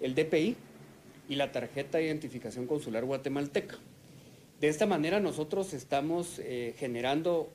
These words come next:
unas mejoras tecnológicas y unificando los registros de datos de todos los guatemaltecos en el exterior para poder hacer más rápidos y más ágiles y con más certeza los trámites de estos documentos.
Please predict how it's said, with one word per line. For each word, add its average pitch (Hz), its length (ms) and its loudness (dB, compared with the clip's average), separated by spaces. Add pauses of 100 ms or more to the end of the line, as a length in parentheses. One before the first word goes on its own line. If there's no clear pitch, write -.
unas 160 520 -2
mejoras 147 480 0
tecnológicas 135 760 -4 (460)
y 185 420 0
unificando 165 760 0
los 123 160 -2
registros 139 640 -6
de 120 100 -2
datos 135 460 -4
de 117 80 -2
todos 143 260 0
los 151 120 0
guatemaltecos 123 680 -4
en 143 80 -2
el 147 100 0
exterior 151 420 -2 (440)
para 139 220 4
poder 135 180 2
hacer 151 200 2
más 151 220 2
rápidos 156 500 0
y 127 40 -6
más 117 260 -6
ágiles 147 560 -2 (100)
y 170 120 -12
con 151 200 0
más 175 200 0
certeza 202 560 0 (680)
los 120 280 -6
trámites 135 460 -2
de 117 60 -4
estos 123 220 -6
documentos. 143 720 -2